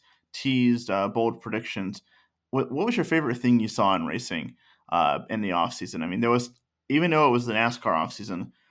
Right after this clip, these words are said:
there was certainly a lot of racing still going on. Uh, the, what, the Formula One ended after the nascar season did. Um, you know, the Las Vegas Grand Prix was after the nascar racing season,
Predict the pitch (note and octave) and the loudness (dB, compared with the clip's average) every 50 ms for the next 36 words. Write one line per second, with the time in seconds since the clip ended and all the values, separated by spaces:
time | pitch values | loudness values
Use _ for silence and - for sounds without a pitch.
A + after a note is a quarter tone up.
0 | - - _ - G2+ F#2+ G#2 - - D3 F2 F#2+ A#2 A2+ A2+ G2+ - - F#2 F#2 | -20 -16 _ -6 -4 -4 -4 -4 -4 -4 -4 -2 -2 -2 -2 -2 -2 -2 -2 2
1 | F2+ G2 G#2 G#2+ G2 G2+ G2 B2 G#2 G2 G2 G2 A2 A#2+ - - G2 E2+ A#2+ - | 6 6 6 6 6 4 0 -2 -4 -2 -2 -2 -2 -4 -4 -6 -6 -6 -6 -8
2 | - - G#2 F#2+ G2 G#2 F#2 D#2+ D2+ C#2 D#2 E2+ G2 A2 A#2+ A#2 A#2 A2+ A#2+ A#2+ | -6 -4 -4 -4 -4 -4 -6 -6 -6 -6 -6 -2 2 2 4 4 4 2 0 -2
3 | B2 - _ _ _ _ _ _ - - G2 F#2+ F2 D#2 D2 C#2+ C#2+ C2+ - - | -2 -6 _ _ _ _ _ _ -2 0 2 2 2 2 0 -2 -4 -6 -8 -12
4 | G#2+ G#2 G2+ F#2 D#2+ D2+ D2+ C#2+ C#2 C#2 B2+ - _ _ _ _ _ _ _ _ | -10 -6 -6 -4 -4 -4 -6 -8 -8 -10 -12 -16 _ _ _ _ _ _ _ _
5 | _ _ _ A#2 A#2 F2 D2+ - - - C#3 C#3+ C#3 B2+ A#2 A2+ A2+ A2+ A2+ A2+ | _ _ _ -4 -2 -2 -4 -4 0 2 2 4 4 4 2 2 2 2 2 4
6 | A#2+ B2 B2 A#2+ A#2+ - - G#2 A2+ A#2+ A2 G2+ - - - G2+ G2 A2+ - - | 4 4 4 4 2 0 -2 0 0 2 2 0 0 0 2 2 2 2 0 -2
7 | A#2+ A2+ G#2+ G2+ F#2+ G#2 G#2 F#2 - - - _ _ _ A2 A2 G#2+ G2+ G2 G2 | 0 0 2 2 0 -2 -4 -6 -8 -10 -16 _ _ _ -8 -6 -4 -2 0 0
8 | G#2+ - - - D3 - F#2+ - - G#2+ F#2+ - G#2 G2 G#2 G#2 G2+ G2+ G2 G2 | -2 -2 -4 -2 -2 -2 -2 -4 -6 -10 -8 -8 -6 -6 -4 -2 -2 -2 0 -2
9 | F#2+ - - - _ _ _ _ _ _ _ - G2 G2 F2 E2 D#2+ D2 C#2+ C#2+ | -4 -6 -10 -14 _ _ _ _ _ _ _ -2 0 2 2 2 0 -2 -2 -4
10 | - - - - - _ _ _ - A#2+ A2+ - A2 G#2 G#2 G#2+ A2 - A#2 A2+ | -6 -8 -8 -10 -14 _ _ _ -2 -2 0 0 2 4 4 4 4 2 0 0
11 | A2+ A#2 A2 - - F#2+ E2+ D#2+ - - B2 C3 B2+ A#2+ A#2+ A2 - - B2+ F#2 | 0 0 -2 -2 -2 -4 -4 -2 0 2 2 4 4 4 4 4 4 2 0 -2
12 | F#2+ E2+ D#2+ E2 A2 - - - F#2 E2 D#2+ D#2+ A#2 - - E2 - - G2 F2+ | -2 -2 -2 -2 -4 -4 -2 -2 -2 0 -2 -4 -6 -6 -8 -8 -8 -8 -8 -8
13 | - - C#2+ - B2 - | -8 -8 -8 -10 -10 -12